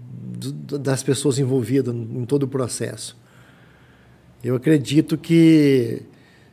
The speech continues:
não é uma coisa, assim, que aconteceu naturalmente, não é uma coisa que, principalmente, não tá tendo a,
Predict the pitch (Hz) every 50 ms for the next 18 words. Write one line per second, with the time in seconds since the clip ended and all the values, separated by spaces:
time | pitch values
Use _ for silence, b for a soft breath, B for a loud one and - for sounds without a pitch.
0 | b b _ - 131 135 156 175 185 175 180 - 160 160 156 156 139 - - 156
1 | 151 151 147 143 131 120 - - - - _ - - 156 151 156 156 147 - 156
2 | 139 123 - - 147 147 151 147 147 151 139 135 135 131 123 135 143 156 160 160
3 | 151 139 - - 139 139 147 156 160 156 - 160 156 147 143 139 - 156 - -
4 | - _ - 190 214 208 - 202 175 160 160 175 170 170 165 175 185 202 196 -
5 | 170 170 170 170 165 160 160 156 139 135 139